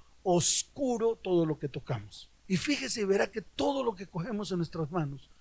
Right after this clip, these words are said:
lo contaminamos. Todo lo que Dios nos entrega, todas las bendiciones, la contaminamos. El dinero, Dios la pone a usted a trabajar, a devengar dinero. ¿Y usted qué hace con el dinero? Invierte mal,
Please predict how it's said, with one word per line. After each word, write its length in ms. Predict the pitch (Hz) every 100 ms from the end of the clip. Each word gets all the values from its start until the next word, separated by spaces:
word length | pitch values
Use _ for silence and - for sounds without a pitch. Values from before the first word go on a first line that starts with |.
| _ - -
lo 120 | 170
contaminamos. 800 | 160 151 160 156 147 - - - _ - - - -
Todo 220 | 302 302
lo 100 | 240
que 140 | 226
Dios 160 | 233 240
nos 220 | 226 196
entrega, 600 | 175 165 175 160 117 - -
todas 240 | - 302
las 140 | 262
bendiciones, 720 | 185 190 175 165 240 170 120 - - -
la 100 | 170
contaminamos. 580 | 190 175 180 175 143 -
El 160 | - 214
dinero, 400 | 220 247 247 151 - -
Dios 200 | 202 247
la 120 | 226
pone 200 | 185 220
a 40 | 190
usted 160 | -
a 40 | 202
trabajar, 560 | 170 165 143 151 151 -
a 100 | 196
devengar 460 | 196 180 180 208
dinero. 320 | 180 156 143 - -
¿Y 80 | 190
usted 180 | 185 -
qué 120 | -
hace 200 | - -
con 160 | 202 196
el 80 | 175
dinero? 360 | 170 160 131 - -
Invierte 500 | 165 151 156 135 151
mal, 360 | 139 156 170